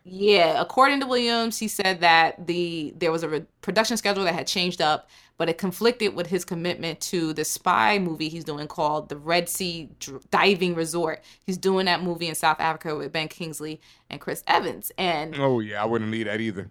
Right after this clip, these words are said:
Speaker 1: Yeah, so he's not trying to F that one up. So apparently, I guess they had a conversation. They was like, "Yep, can't do it." So they're completely, <laughs> completely cutting his character.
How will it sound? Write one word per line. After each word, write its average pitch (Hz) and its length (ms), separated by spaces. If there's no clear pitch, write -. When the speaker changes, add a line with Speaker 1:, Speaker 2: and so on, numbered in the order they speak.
Speaker 1:
Yeah, 247 400
so 202 180
he's 254 200
not 285 240
trying 240 260
to 208 60
F 180 180
that 185 220
one 170 180
up. 202 260
So 165 760
apparently, 180 420
I 180 60
guess 175 140
they 185 100
had 180 160
a - 20
conversation. 202 540
They 175 80
was 175 160
like, 170 200
"Yep, 190 280
can't 190 320
do 202 180
it." 156 160
So 208 160
they're 214 100
completely, 294 840
<laughs> - 140
completely 269 640
cutting 208 240
his 190 160
character. 175 500